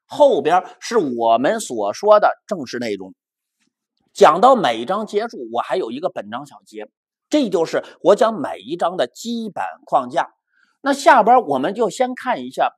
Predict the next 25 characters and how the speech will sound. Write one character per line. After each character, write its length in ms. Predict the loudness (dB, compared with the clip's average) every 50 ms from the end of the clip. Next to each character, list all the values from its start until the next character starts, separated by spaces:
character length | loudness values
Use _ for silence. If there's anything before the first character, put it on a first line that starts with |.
| _ _
第 180 | -8 -8 -6 -6
一 60 | 0
章 240 | 2 2 2 2 -2
总 280 | -6 -10 -10 -8 -8 -6
论 320 | -2 0 2 2 2 2
的 180 | 2 0 0 2 _
本 260 | 4 4 4 4 0 0
章 220 | 0 0 0 -2
考 220 | -4 -10 -12 -12 -12
情 160 | -14 -14 -12
分 180 | -10 -10 -10
析。 220 | -10 -14 -18 -20 _ _ _ _ _ -20 -20 -20 _ _ _ 2
这 160 | 4 6 6
一 120 | 6 4 6
章 280 | 6 6 8 6 4
属 200 | 0 -2 -4 -4
于 140 | -4 -4 -6
基 380 | -6 -8 -8 -4 -2 -2 -2 -4
础 240 | -4 -6 -6 -4
章 280 | 0 0 0 0 -2 -4
节， 220 | -4 -4 -4 -4 -4 -6
相 420 | -8 -4 2 2 2 2 2 0
对 140 | 0 0 2
来 160 | 2 0 0
讲 180 | 0 -4 -6